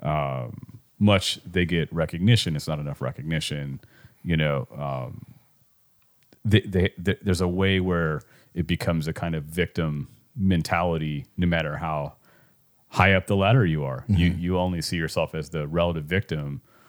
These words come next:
Speaker 1: of your own circumstances because you don't have enough because of the envy of something someone else possesses.
Speaker 2: Mm-hmm.
Speaker 1: Could be a friendship, could be money, could be success, could be fame,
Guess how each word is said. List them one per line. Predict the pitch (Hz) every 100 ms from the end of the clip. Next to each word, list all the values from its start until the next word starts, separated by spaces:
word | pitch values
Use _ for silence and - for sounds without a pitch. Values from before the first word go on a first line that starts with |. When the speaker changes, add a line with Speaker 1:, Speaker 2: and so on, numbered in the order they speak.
| _ -
Speaker 1:
of | 87 87 82 82 78
your | 85 85
own | 80
circumstances | - 90 95 - 80 71
because | - 78 78
you | 78
don't | 76
have | 76 78
enough | 82 69 -
because | 78 80 76
of | 76
the | 104 -
envy | 80 82 78
of | 71
something | - 82 78 71 69 67 - _ -
someone | - 78
else | 76 73
possesses. | - 73 76 80 - - - 131
Speaker 2:
Mm-hmm. | 104 78 87
Speaker 1:
Could | - 80
be | 71
a | 65
friendship, | - 95 95 90 80
could | -
be | 69
money, | 73 76 78 73
could | 69
be | 67
success, | - - - 76 -
could | -
be | 65
fame, | - 92 82 78